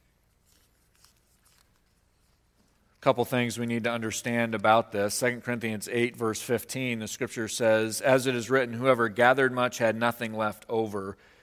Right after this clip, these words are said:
and whoever gathered little had no lack." Uh, this,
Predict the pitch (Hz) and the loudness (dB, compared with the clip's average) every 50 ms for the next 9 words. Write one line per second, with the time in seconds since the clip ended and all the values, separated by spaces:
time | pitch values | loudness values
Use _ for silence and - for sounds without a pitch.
0 | _ _ _ _ - 113 117 120 117 110 117 110 98 104 113 110 110 110 107 104 | _ _ _ _ -4 2 4 4 4 4 2 0 0 2 4 4 4 4 2 -2
1 | 101 107 110 120 117 104 104 98 101 104 101 - - _ _ _ _ - - 113 | -2 0 2 2 2 2 0 -2 -2 -4 -4 -8 -12 _ _ _ _ -2 2 2
2 | 110 107 104 107 110 113 117 113 113 110 110 110 110 107 104 - - _ _ _ | 4 2 2 -2 -4 -2 0 2 2 2 2 2 0 0 -2 -6 -12 _ _ _
3 | _ _ - 104 104 107 107 104 98 87 82 - - - - - - - _ _ | _ _ -4 2 4 6 6 6 4 2 0 -2 -6 -10 -14 -14 -14 -14 _ _
4 | _ _ _ _ _ _ _ _ _ _ _ _ _ _ _ - 104 95 - 67 | _ _ _ _ _ _ _ _ _ _ _ _ _ _ _ -20 -18 -18 -18 -16
5 | - - 143 139 135 - - - - - - - - | -2 2 2 4 4 2 0 -4 -4 -4 -6 -6 -10